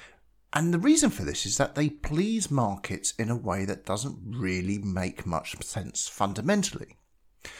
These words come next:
So the list of large companies that have already collapsed both in the U K and the rest of the world really does read like a who's who of former stock market darlings. And first it was those who were in poor positions to begin with,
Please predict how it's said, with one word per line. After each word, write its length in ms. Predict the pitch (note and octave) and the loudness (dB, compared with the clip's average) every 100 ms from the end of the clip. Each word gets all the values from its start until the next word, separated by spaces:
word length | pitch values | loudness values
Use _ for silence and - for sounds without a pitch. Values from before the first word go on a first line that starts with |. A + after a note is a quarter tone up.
| - - | -16 -10
So 140 | - F3 | 6 8
the 100 | F3 | 10
list 280 | G#3+ - | 8 4
of 80 | G3+ | 6
large 440 | C#3+ C#3 C3 B2 - | 8 10 8 6 4
companies 460 | C#3 C3 - F#2 | 2 2 0 -2
that 100 | G2 | -2
have 120 | F#2 | -2
already 220 | G2 G#2+ G2 | -2 -2 0
collapsed 580 | - - G#2 - - | -2 0 0 0 -2
both 260 | - A2+ G#2+ | 4 4 2
in 140 | G2 | -2
the 80 | F#2 | 0
U 280 | F#2+ A2+ B2 | 0 4 2
K 460 | B2 A#2 A#2 B2+ A#2 | 2 0 2 2 0
and 460 | F#2+ F2+ E2+ E2 | -2 -4 -6 -6
the 80 | G2 | 0
rest 280 | G#2+ C3+ - | 2 2 0
of 100 | G2+ | 0
the 60 | |
world 300 | F#2 F2+ F2+ - | 0 0 -2 -6
really 380 | - G#2+ C#3+ C3 | -10 0 4 4
does 240 | A#2+ B2 F#2+ | 4 2 0
read 320 | F2+ G#2 F#2 | 0 0 2
like 260 | F#2 F#2+ | 0 0
a 120 | F2+ F2+ | -4 -2
who's 320 | A#2 G#2 F#2+ | 4 4 4
who 300 | - A2 G2 | 0 2 4
of 100 | F2 | 2
former 440 | - - A2 G2+ F#2 | -2 0 2 2 0
stock 320 | - - F#2+ | 0 -2 -4
market 400 | F#2 F2+ - - | -4 -4 -4 -4
darlings. 560 | A2 G#2+ F#2+ C#2 - - - - - - - | 0 2 0 -4 -8 -14 -16 -16 -14 -14 -8
And 220 | A#2+ A2+ | -2 -2
first 380 | A2+ F#3+ G3 F#3 | 4 8 8 6
it 60 | G2 | 2
was 120 | A#2 | 2
those 460 | C3 B2+ B2 B2 - | 6 8 8 6 2
who 240 | A2+ A#2 | 2 4
were 180 | A2 G#2 | 4 4
in 120 | G#2 | 0
poor 260 | F#2+ C3+ A#2+ | 2 2 4
positions 440 | G2 G2+ - F#2 | 2 0 0 -4
to 100 | - | -4
begin 300 | F2 F2 C#3+ | -4 4 8
with, 320 | F3 A3 - | 8 6 2